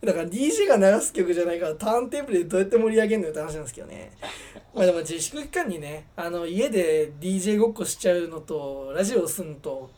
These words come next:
どんな、どこが違うのかって言われたらどこも違わないような気もするんで、あんまりなんか何も言えないなっていう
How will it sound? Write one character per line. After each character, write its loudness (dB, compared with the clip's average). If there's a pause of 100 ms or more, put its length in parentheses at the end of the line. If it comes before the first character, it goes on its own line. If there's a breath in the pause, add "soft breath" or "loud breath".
(100)
ど -8
ん -2
な、 0
ど 2
こ -4
が -2
違 2
う 6
の -6
か -8
っ -14
て -6
言 0
わ -2
れ -12
た -8
ら -8
ど -10
こ -2
も 6
違 0
わ 12
な 10
い 8
よ 6
う 2
な 0
気 -4
も -8
す -2
る -2
ん -10
で、 -6
あ -2
ん 4
ま 10
り 8
な 6
ん 2
か 2
何 -2
も 2
言 2
え 4
な 2
い 0
な 0
っ 0
て -10
い -12
う -18